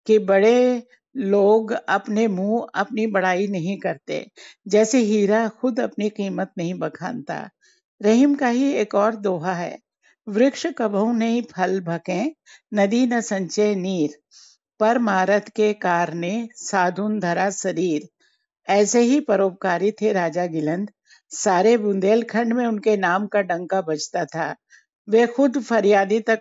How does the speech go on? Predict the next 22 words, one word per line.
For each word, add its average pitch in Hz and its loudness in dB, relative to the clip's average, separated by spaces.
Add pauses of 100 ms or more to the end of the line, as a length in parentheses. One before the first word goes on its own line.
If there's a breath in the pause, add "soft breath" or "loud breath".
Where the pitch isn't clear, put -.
पहुंचकर 196 -2
उसकी 202 -2
मदद 185 -2
करते 170 -6
थे। 165 -6 (500)
चलिए, 254 4 (160)
आज 190 2
आपको 196 0
सुनवाते 180 -2
हैं 226 0
उनकी 202 -2
पूरी 180 -4
कहानी 185 -4 (340 loud breath)
और 190 2
आमंत्रित 202 -2
करते 208 -2
हैं 185 -2 (480 soft breath)
बुंदेलधरा 220 2
की 220 -2
विदुषी 196 -2
कथाकार 175 -4
डॉक्टर 190 -6